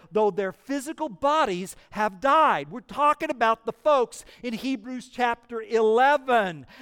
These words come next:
Abel, Enoch, Noah, Abraham.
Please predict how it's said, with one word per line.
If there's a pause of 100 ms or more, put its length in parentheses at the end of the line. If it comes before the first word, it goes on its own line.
(120)
Abel, (240)
Enoch, (180)
Noah, (240)
Abraham.